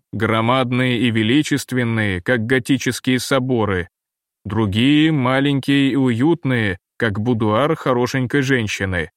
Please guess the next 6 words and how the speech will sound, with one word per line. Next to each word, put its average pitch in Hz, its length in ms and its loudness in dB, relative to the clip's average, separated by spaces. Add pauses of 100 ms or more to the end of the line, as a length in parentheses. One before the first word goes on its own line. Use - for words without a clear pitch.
(500)
Одни, 104 540 0
сверкая 120 640 0
яркой 135 520 0
белизной 135 520 0
прозрачных 127 720 0
сталактитов, 120 920 -2